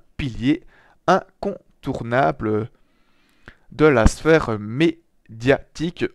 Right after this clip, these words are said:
en ligne. Pour le moment, ce changement d'identité sou-, soulève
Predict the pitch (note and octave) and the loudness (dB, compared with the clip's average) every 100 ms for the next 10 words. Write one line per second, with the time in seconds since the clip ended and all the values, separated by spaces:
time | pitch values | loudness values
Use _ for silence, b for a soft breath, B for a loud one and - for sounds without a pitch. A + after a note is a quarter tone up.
0 | - A#2 B2+ C#3 A#2 G#2+ - D3+ - A2+ | 0 0 0 -4 -8 -10 -8 -8 -4 -4
1 | B2+ C3 D3+ F3+ F3 - G3+ G#3 B B | -2 -2 0 -2 -4 -6 -6 -6 B B
2 | - - G#3+ F3+ F#3 G#3+ F3+ E3 D3 - | -8 -2 0 0 -2 -4 -4 -4 -4 -6
3 | C#3+ D#3+ C#3+ - E3 - - b b - | -2 -2 -4 -10 -10 -10 -18 b b -12
4 | - D#3+ B2+ E3 E3 | -6 2 4 4 2